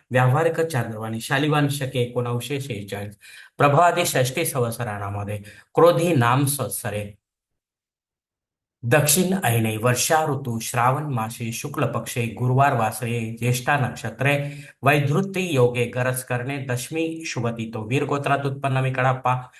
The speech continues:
मो पात्र दुरित क्षयद्वार श्री पार्वती पती परमेश्वर पित्यर्थ विधिवत पंचोपचार नित्य देवपूजा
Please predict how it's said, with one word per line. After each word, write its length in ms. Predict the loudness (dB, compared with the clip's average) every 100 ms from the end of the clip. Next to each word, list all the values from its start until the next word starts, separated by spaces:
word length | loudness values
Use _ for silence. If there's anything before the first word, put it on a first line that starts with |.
| -10 2
मो 260 | 4 6
पात्र 300 | 4 4 0
दुरित 300 | -2 -2 -2
क्षयद्वार 500 | -6 -2 -2 0 -2 -2
श्री 380 | -4 -6 -6 0
पार्वती 380 | 2 2 0 -2
पती 240 | -4 -4
परमेश्वर 460 | -2 0 0 0 -4
पित्यर्थ 440 | -6 -4 -4 0 -2 -2 -10 _ 0
विधिवत 260 | 4 4
पंचोपचार 640 | 4 0 0 0 -2 -2 -2
नित्य 320 | -4 -2 -2
देवपूजा 520 | -2 -4 -6 -2